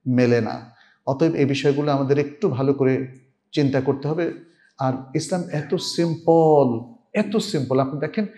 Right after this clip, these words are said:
ঠিক সাহাবায়ে কেরাম ইসলাম গ্রহণের পরেই কেন এত দ্রুত মোটিভেটেড হয়েছিলেন,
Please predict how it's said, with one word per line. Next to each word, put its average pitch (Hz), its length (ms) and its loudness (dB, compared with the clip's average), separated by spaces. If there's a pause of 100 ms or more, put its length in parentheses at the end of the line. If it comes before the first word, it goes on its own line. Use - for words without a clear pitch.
(140)
ঠিক 233 140 -2
সাহাবায়ে 175 400 4
কেরাম 226 500 4 (880)
ইসলাম 233 320 4
গ্রহণের 214 280 6 (100)
পরেই 254 400 12 (600)
কেন 247 300 10
এত 220 180 10
দ্রুত 196 360 10
মোটিভেটেড 156 680 8
হয়েছিলেন, 123 440 4